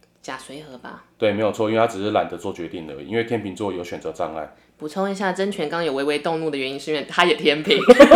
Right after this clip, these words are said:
Speaker 1: <laughs> 而我知道这件事，对，但我刚感受到他，他有一个，你知道，青筋抽了一下的感觉。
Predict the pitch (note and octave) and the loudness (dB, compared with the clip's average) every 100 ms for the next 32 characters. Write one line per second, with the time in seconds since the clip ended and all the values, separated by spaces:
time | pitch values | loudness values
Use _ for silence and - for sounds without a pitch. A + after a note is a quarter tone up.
0 | F4 D#4+ D4+ B4+ D#4+ G#4+ D#4+ G4+ - F#4+ | 10 10 12 10 12 10 10 8 8 8
1 | G#4 B3+ F#3+ A3 E3 - G#3+ A#3 A3+ A3+ | 6 6 8 8 8 4 6 8 10 8
2 | A3+ A#3 A#3 - G#4 G#4 G4+ G4 G4 G4+ | 8 8 8 8 10 10 8 8 8 8
3 | - F4 - G#3+ F3+ G3+ A3 G3 D#3+ G3 | 8 4 4 6 8 6 6 6 6 8
4 | F#3+ A#3 F#3+ D#3+ - - D#3 E3+ E3+ E3 | 8 6 4 2 0 -6 0 0 2 6
5 | E3+ E3+ - - G3 G3+ G3+ G3+ - F#3 | 6 6 -4 0 0 2 0 -2 6 6
6 | F#3 D#3 D#3 - G3 F#3+ - - F3+ C#4+ | 8 6 2 2 4 4 2 6 6 6
7 | C4+ E4 D#4+ | 2 2 2